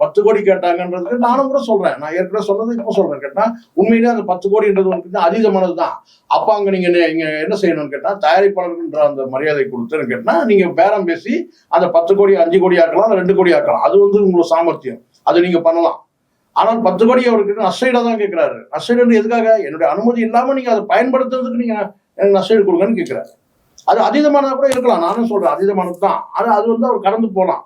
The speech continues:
தனுஷ் பிறந்தவங்க கடந்து போலாம். ஆனா நீங்க வந்து பாத்தீங்கன்னா அவருக்கு அந்த உரிமை இருக்கு, அவர் கேட்கிறாரு. அதை நீங்க தவறு நீங்க சொல்ல முடியாதுல்ல. நீங்க தவறா நடந்துட்டு நீங்க அவர் அனுமதி இல்லாம அந்த படத்தை பயன்படுத்திக்கிட்டு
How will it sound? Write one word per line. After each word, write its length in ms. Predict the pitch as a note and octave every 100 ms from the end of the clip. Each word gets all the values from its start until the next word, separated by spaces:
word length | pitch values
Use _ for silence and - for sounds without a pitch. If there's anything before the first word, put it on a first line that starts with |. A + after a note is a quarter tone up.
| _ _ D#3
தனுஷ் 260 | G3+ - - -
பிறந்தவங்க 380 | F#3 G3 G3 G3
கடந்து 200 | F#3 E3
போலாம். 220 | D3 B2+ - _ _ -
ஆனா 100 | A3 C#4
நீங்க 160 | A#3+ A#3
வந்து 120 | A#3 A#3
பாத்தீங்கன்னா 340 | G#3 G3 A#3 B3+ G#3+
அவருக்கு 300 | G3+ F#3+ F#3 E3+
அந்த 120 | E3 F#3
உரிமை 260 | B3+ B3 G3+
இருக்கு, 220 | A#3 C4+ C4+
அவர் 160 | - G3+
கேட்கிறாரு. 360 | G#3 F#3+ C#3+ - - _ _ _ B2+
அதை 100 | E3+ A3+
நீங்க 140 | G#3+ G3+
தவறு 240 | G#3+ D4 D#4
நீங்க 140 | C#4 G3+
சொல்ல 140 | G#3 F#3
முடியாதுல்ல. 380 | D#3 A#2 A2+ - -
நீங்க 220 | D#3 A#3 A#3 G#3+
தவறா 240 | A3+ C4 B3+ A#3
நடந்துட்டு 440 | A3 A3 D3 C3+ C#3+ G3 F#3
நீங்க 160 | F#3 F3
அவர் 200 | E3 D3
அனுமதி 280 | G3 A3+ G#3
இல்லாம 220 | G#3+ A3+ G#3
அந்த 100 | -
படத்தை 260 | E3 G3 G3+ -
பயன்படுத்திக்கிட்டு 840 | E3+ A3+ A3+ G3+ D3 C3 - C3